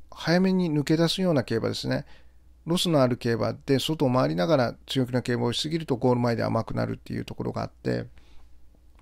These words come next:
戸崎騎手っていうのはオイルジョッキーですし、まあ、そのレベルのジョッキーでも強気の競馬をすると甘いところが出てしまう。そういったような感じがありますんで、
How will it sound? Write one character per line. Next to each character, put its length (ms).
戸 120
崎 280
騎 180
手 80
っ 40
て 140
い 80
う 40
の 80
は 220
オ 160
イ 20
ル 120
ジ 80
ョ 40
ッ 80
キ 140
ー 40
で 140
す 60
し、 420
ま 60
あ、 40
そ 120
の 120
レ 100
ベ 120
ル 60
の 120
ジ 80
ョ 40
ッ 80
キ 100
ー 60
で 80
も 420
強 220
気 80
の 80
競 100
馬 140
を 40
す 120
る 80
と 240
甘 180
い 60
と 100
こ 80
ろ 60
が 80
出 140
て 120
し 100
ま 140
う。 120
そ 180
う 40
い 40
っ 20
た 120
よ 120
う 20
な 100
感 240
じ 100
が 100
あ 60
り 60
ま 140
す 140
ん 100
で、 220